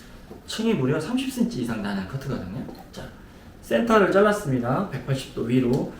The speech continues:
그러면 옆에 쓰셔서 수평으로, 제가 그쪽에 서 있어야 되는데 수평으로 밀어 올리는 커트죠. 탑으로 밀어 올려서 자르시고,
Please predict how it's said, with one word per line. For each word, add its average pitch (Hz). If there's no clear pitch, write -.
그러면 196
옆에 151
쓰셔서 196
수평으로, -
제가 135
그쪽에 135
서 165
있어야 180
되는데 95
수평으로 185
밀어 170
올리는 151
커트죠. 143
탑으로 151
밀어 131
올려서 190
자르시고, -